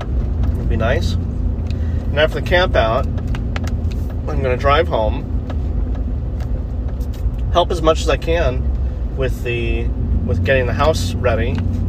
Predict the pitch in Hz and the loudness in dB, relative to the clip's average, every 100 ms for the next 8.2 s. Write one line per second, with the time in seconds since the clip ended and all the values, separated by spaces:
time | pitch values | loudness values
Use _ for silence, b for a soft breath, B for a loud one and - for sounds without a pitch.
0 | - 165 151 151 190 165 135 120 113 110 | 0 0 0 0 0 0 0 0 0 0
1 | 117 113 127 - - - B B B - | 0 -2 -2 -6 -6 -4 B B B -2
2 | 143 156 156 156 151 135 123 147 175 143 | 0 0 2 0 0 -4 -2 2 4 4
3 | 127 156 - - - - - - - - | 2 0 -2 0 0 0 -2 -2 -2 -2
4 | - - - - - - - - - 123 | 0 0 0 0 0 0 -2 -2 -2 0
5 | 120 120 - - - - - - - - | 0 0 -2 -2 -2 -2 -2 -2 -4 -4
6 | - 123 127 123 131 123 123 - - - | -4 -2 -2 0 0 2 2 0 -4 -2
7 | 127 131 117 - - - 113 113 117 - | 2 2 2 0 -4 -4 -4 -2 -2 -4
8 | 123 | -4